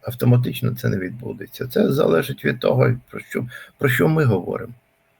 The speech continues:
Чи готові ми дослухатися до інших думок? Чи готові ми бути, е, відчувати емпатію до інших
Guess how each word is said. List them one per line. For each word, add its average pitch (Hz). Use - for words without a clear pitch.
Чи 147
готові 185
ми 165
дослухатися 123
до 110
інших -
думок? -
Чи 107
готові 139
ми 123
бути, 123
е, 117
відчувати 127
емпатію 120
до 110
інших 120